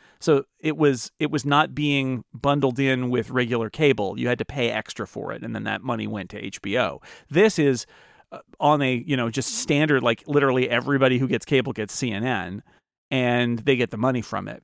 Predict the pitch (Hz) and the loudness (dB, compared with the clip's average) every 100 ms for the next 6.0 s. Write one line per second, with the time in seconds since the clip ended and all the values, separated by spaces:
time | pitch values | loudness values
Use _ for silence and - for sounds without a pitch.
0 | _ - 127 113 107 - - 131 - - | _ -6 0 0 0 -6 -8 -8 -10 -16
1 | - 233 269 277 196 170 - 160 147 139 | -2 4 4 4 4 2 0 2 2 2
2 | 123 131 123 - - 170 165 151 131 - | 2 0 0 -6 -8 -2 0 0 -2 -12
3 | - _ _ _ _ - 120 117 123 113 | -16 _ _ _ _ 0 2 2 0 0
4 | 110 104 101 - 110 98 90 92 - _ | -2 -4 -6 -6 -4 -4 -6 -10 -14 _
5 | _ - 127 117 117 120 127 123 113 104 | _ 0 2 4 2 2 2 2 0 -4